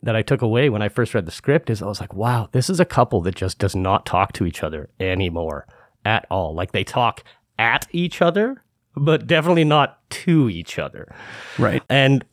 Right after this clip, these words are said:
Speaker 1: I've, I've been in relationships myself over the years, and th-, the biggest issue there is, has always been, yeah, like, when the communication starts to fail. And, and throughout the show, once he finds Sylvia, you kinda see, like, as the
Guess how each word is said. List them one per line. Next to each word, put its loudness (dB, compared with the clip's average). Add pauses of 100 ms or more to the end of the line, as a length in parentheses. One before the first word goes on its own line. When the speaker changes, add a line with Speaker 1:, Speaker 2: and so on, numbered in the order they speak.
Speaker 1:
I've, 0
I've -2
been 0
in -2
relationships 2
myself 2
over 2
the 4
years, 4
and 2
th-, -4
the 2
biggest 0
issue 2
there 2
is, 0
has 2
always 2
been, 2
yeah, 2
like, -4
when 2
the 0
communication 0
starts -2
to -4
fail. 2
And, 2
and 2
throughout 0
the 2
show, 2
once 0
he 0
finds 0
Sylvia, 2
you 2
kinda 2
see, 2
like, 0
as -4
the -4